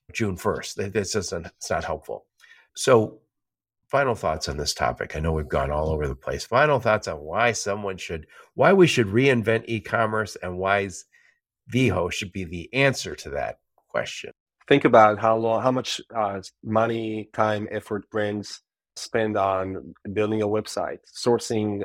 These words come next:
Speaker 2: uh, the right product, manufacturing it, spending, uh, on marketing. All those things are meant to make the customer give you a chance to try the product for the first, the first time. And there's very little that has been done around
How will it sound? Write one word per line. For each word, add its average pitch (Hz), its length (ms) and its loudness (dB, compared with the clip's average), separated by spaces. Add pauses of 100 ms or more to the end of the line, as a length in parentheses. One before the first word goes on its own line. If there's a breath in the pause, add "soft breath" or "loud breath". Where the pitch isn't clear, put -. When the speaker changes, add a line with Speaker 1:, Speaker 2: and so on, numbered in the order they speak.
Speaker 2:
uh, 98 220 -2
the 98 140 -8
right 104 240 0
product, 104 420 -2
manufacturing 98 680 -4
it, 87 120 -14
spending, 110 380 -4 (140)
uh, 98 180 0
on 101 160 0
marketing. 101 500 -4 (720 soft breath)
All 143 240 12
those 151 300 2
things 117 340 -2
are 104 80 -4
meant 107 300 -2
to 95 300 -4
make 98 220 -4
the - 60 -18
customer 92 640 -4 (320)
give 131 160 2
you 156 100 4
a 135 40 2
chance - 500 -4 (320)
to 107 40 -4
try 113 280 4
the 110 80 -2
product 107 280 2
for - 80 -16
the 98 80 -12
first, - 420 -8
the 104 100 -14
first - 280 -4
time. - 220 -8 (600 soft breath)
And 127 320 4 (1000)
there's 135 320 2
very 151 340 2
little 113 540 0
that 110 160 -2
has 123 200 2
been 107 200 -6
done 123 240 0
around 95 500 -6